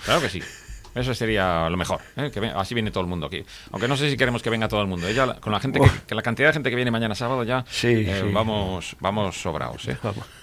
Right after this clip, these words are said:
Speaker 1: Pero, pero bueno, sería algo a proponer. John, ¿cómo te sientes a la propuesta? Tú, tú no tienes mando en plaza, pero bueno, sería, eh,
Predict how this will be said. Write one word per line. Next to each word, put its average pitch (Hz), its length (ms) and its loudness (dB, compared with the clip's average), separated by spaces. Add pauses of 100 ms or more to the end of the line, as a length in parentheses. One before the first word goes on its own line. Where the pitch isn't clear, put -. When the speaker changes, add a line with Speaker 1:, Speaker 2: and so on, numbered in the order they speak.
(100)
Speaker 1:
Pero, 82 160 -2 (440)
pero 92 140 -2
bueno, 98 180 0 (320)
sería 90 340 -2
algo 82 400 -2
a 73 240 -4
proponer. 69 380 -6
John, 110 140 2
¿cómo 107 160 -2
te 110 80 -2
sientes 92 260 -2
a 92 80 2
la 85 60 0
propuesta? 76 640 -4 (100)
Tú, 87 200 -6
tú 95 100 -8
no 104 80 0
tienes 90 180 -2
mando 87 300 -2
en 82 80 -2
plaza, 101 260 -2
pero 78 200 -4
bueno, 87 260 -2
sería, 80 560 -4 (380)
eh, 78 340 -2